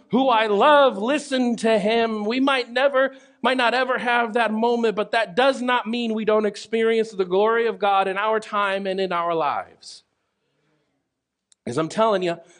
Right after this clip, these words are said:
those other nine disciples didn't see that. Those nine other disciples weren't on that mountain. Did they miss out on the glory of God? I promise you, it is never ba-, never a bad thing to have an encounter with the divine. It is good for us to be here.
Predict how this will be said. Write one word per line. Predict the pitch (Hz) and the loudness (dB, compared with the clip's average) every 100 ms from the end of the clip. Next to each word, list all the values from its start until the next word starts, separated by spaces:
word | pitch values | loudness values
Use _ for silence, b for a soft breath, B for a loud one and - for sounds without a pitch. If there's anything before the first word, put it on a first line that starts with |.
| B | B
those | 175 170 | -2 0
other | 202 | 0
nine | 208 208 220 | 0 0 0
disciples | 208 190 196 185 175 | -2 -4 -4 -4 -6
didn't | 151 180 175 | -2 -4 -4
see | - 190 | -6 -6
that. | 175 165 170 - _ _ _ _ _ _ _ _ _ _ _ _ _ _ _ _ | -2 -2 -2 -8 _ _ _ _ _ _ _ _ _ _ _ _ _ _ _ _
Those | 190 | 0
nine | 247 254 254 | 2 2 2
other | 254 247 | 2 0
disciples | 233 233 254 220 180 | -2 0 0 0 -2
weren't | 208 226 | -2 0
on | 226 220 | 0 0
that | 196 | -4
mountain. | 185 208 214 180 | -2 -2 -2 -4
Did | 170 | -4
they | 170 196 | -2 -2
miss | 202 208 | -2 -2
out | 208 202 | 0 0
on | 202 | -2
the | 202 | -4
glory | 190 202 202 | -2 0 0
of | 202 | -2
God? | 190 202 202 202 - _ _ _ _ _ _ _ _ _ _ _ _ _ _ - | -2 -2 -2 -4 -14 _ _ _ _ _ _ _ _ _ _ _ _ _ _ -12
I | |
promise | 139 - 208 214 190 | -8 -4 -2 -4 -4
you, | 190 | -4
it | 160 | -4
is | 151 | -4
never | 190 190 190 | -4 -2 -2
ba-, | 180 175 156 | -2 -2 -4
never | 165 202 208 220 | -2 -2 0 0
a | |
bad | 202 190 190 | 0 0 -2
thing | 208 190 | -4 -4
to | 175 | -2
have | 175 170 | -4 -4
an | 175 | -4
encounter | 156 - 185 170 180 | -6 -4 -6 -4 -6
with | 156 160 - B B | -2 -4 -4 B B
the | 170 | -2
divine. | 160 170 165 175 | 0 0 -2 0
It | 196 | 0
is | 165 135 | 0 -4
good | 117 190 240 226 - | -2 6 6 6 2
for | 220 208 202 | 2 4 4
us | 202 202 | 2 0
to | - 214 214 | -8 -4 -4
be | 165 220 233 226 | -4 -4 -2 -2
here. | 220 214 196 160 131 117 | -4 -2 0 0 -2 -6